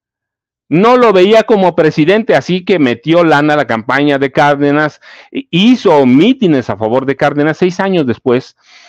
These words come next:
eh, este, de, después de aquel setenta y uno, el espionaje y sus continuos viajes a Ciudad Madero rindieron frutos. En un golpe de timón orquestado por la Quina, Romero de Champ fue ungi-, de Champs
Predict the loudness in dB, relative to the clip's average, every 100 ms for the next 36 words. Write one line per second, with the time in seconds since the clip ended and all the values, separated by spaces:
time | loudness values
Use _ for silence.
0 | -18 -2 0 2 0 0 -4 -2 -2 -2
1 | -6 -4 -4 -4 -4 -4 -4 -2 -2 -2
2 | -2 -2 -2 0 0 0 0 -2 -4 _
3 | -2 0 -2 -4 -2 -2 -2 -8 -6 -2
4 | 0 0 0 -2 -2 -6 -4 -2 0 0
5 | 0 0 -2 _ _ _ -2 0 0 -2
6 | -2 -4 -2 -4 -6 -2 0 2 0 -2
7 | -2 -2 -2 -2 -2 0 -4 -6 -6 -4
8 | -2 -2 -2 0 0 0 -2 -14 -20 _
9 | -4 0 0 0 -2 -4 -4 -4 -4 -6
10 | _ _ -2 0 0 -4 -4 -6 -6 -4
11 | -2 -2 -4